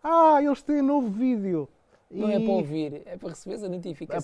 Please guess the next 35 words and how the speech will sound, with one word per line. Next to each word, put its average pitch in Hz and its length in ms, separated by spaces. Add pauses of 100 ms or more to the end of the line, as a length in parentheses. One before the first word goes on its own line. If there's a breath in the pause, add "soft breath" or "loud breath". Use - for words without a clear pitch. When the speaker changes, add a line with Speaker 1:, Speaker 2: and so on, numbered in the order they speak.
(140)
Speaker 1:
para 220 60
receberes 240 380
a 262 80
notificação. 226 1040
Speaker 2:
Para 349 120
ouvires 208 300
o 170 80
quê, 151 180
chaval? 165 360
Começa 202 280
a 196 60
tocar 208 140
uma 185 140
música? 202 400 (440)
Speaker 1:
E 107 240
adorava, 135 480
imagina. 117 580 (460 soft breath)
Já 262 240
sabes, 214 420
então 262 240
vá, 254 220
subscreve, 208 680
Speaker 2:
latina 180 340
Speaker 1:
dá 247 100
Speaker 2:
da 285 40
Ana 262 80
Speaker 1:
like, 254 380
Speaker 2:
Malhoa. - 120 (120)
Speaker 1:
faz 277 240
a 277 80
tua 285 200
cena. 240 480 (140 soft breath)
Nós 285 220
estamos 285 240
cá. 262 400